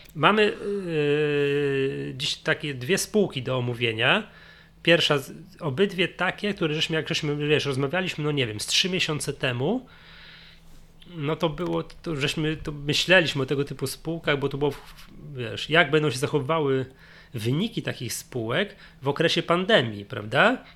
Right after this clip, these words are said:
No i ja tam zaryzykowałem taką tezę, że, mm, tak było, że co będą lo-, ro-, ludzie ro-, rob-, robili w domu, zamknięci podczas lockdownu. No i zawsze było, że będą grali w gry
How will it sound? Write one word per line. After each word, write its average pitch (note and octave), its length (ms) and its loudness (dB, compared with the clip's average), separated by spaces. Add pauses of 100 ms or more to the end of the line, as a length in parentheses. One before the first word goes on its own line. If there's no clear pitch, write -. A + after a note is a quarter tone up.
(100)
No C#3+ 80 -4
i D3 160 -4
ja F3+ 160 0
tam F3+ 200 0
zaryzykowałem D3+ 600 0
taką D#3 320 -4 (320)
tezę, C#3 420 2
że, C3 300 2 (800)
mm, C3+ 380 -6 (580)
tak C3 160 -2
było, C3 200 -2
że C3+ 220 -2
co - 120 0
będą A#3+ 180 4
lo-, E3+ 160 6
ro-, E3 220 4
ludzie F3+ 260 2
ro-, D3 220 2
rob-, C3+ 340 -2
robili D#3 300 0
w B2+ 100 -8
domu, B2+ 360 2
zamknięci C#3 920 0 (380)
podczas - 340 2
lockdownu. A2 580 -2
No C3 80 -4
i C#3 40 0
zawsze D3+ 280 2
było, C3 180 0
że A#2 100 -4
będą D3+ 240 0
grali E3 340 6
w C3+ 100 -2
gry F3 320 4